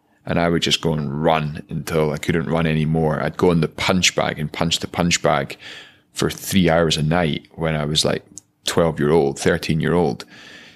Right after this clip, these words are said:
So it wasn't so much that I was talent spoiled and I went through this talent thing to go to the Olympics. Initially, sport for me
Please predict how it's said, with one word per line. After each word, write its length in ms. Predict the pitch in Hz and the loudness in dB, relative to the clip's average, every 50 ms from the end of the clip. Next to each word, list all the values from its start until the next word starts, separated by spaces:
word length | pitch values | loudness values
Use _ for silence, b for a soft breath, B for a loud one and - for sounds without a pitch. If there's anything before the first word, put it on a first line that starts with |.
| B | B
So 480 | - - - 95 87 85 80 80 82 - _ _ _ - | 0 2 4 4 4 4 2 0 -6 -12 _ _ _ -4
it 140 | 92 85 | -2 -2
wasn't 720 | 73 85 85 90 95 98 104 107 101 101 98 85 - - _ | -2 -2 -2 0 4 4 4 4 4 2 0 0 -2 -4 _
so 160 | - - - | -2 0 0
much 400 | 85 85 85 80 - - - - | 2 0 0 0 0 0 -2 -2
that 300 | - 82 85 82 78 - - _ | 2 2 2 2 2 0 -4 _
I 120 | 82 82 80 | -2 -2 -2
was 160 | 80 78 78 | 0 -2 -6
talent 480 | - - - - 87 85 82 82 - - | -6 -6 -4 -2 -2 -2 -2 -2 -2 -4
spoiled 460 | - - - 87 85 82 82 82 82 | -4 -2 0 0 2 2 2 2 0
and 100 | 78 80 | 0 -2
I 40 | 78 | -2
went 220 | 78 82 80 67 | -2 -2 -4 -4
through 160 | - - 85 87 | -4 -4 -2 0
this 420 | 85 85 80 - - - - - _ _ _ _ | 0 0 0 0 0 0 -2 -6 _ _ _ _
talent 360 | - - - 85 80 78 67 | -6 -4 -2 -2 -2 -2 -4
thing 200 | - - 82 82 | -4 -4 -4 -4
to 80 | 76 - | -6 -4
go 140 | - 85 82 | -4 -4 -4
to 120 | - - | -4 -2
the 60 | 76 | 0
Olympics. 340 | 90 95 95 87 - - - | 0 2 2 0 -2 -2 -4
Initially, 500 | - 85 85 90 101 101 - - 80 82 | -2 -2 0 2 4 4 4 2 2 0
sport 420 | 82 - - - 95 92 90 80 - | -2 -2 -2 0 -2 0 0 -2 -4
for 120 | - 78 | -6 -6
me 380 | 82 85 90 95 90 82 82 | -2 -2 0 0 0 -2 -4